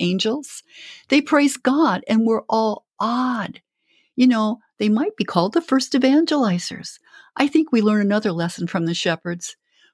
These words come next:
Praising God for his goodness is a wonderful way to share his love and evangelize people.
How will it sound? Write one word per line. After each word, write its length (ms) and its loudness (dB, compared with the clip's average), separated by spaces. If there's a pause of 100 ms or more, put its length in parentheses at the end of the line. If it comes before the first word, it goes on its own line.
(140)
Praising 600 2
God 360 -2
for 200 -4
his 260 -4 (100)
goodness 560 0
is 220 0
a 80 -16
wonderful 960 2
way 380 0
to 120 -2
share 800 0 (200)
his 300 -2
love 420 2 (240)
and 160 4
evangelize 1000 0
people. 580 0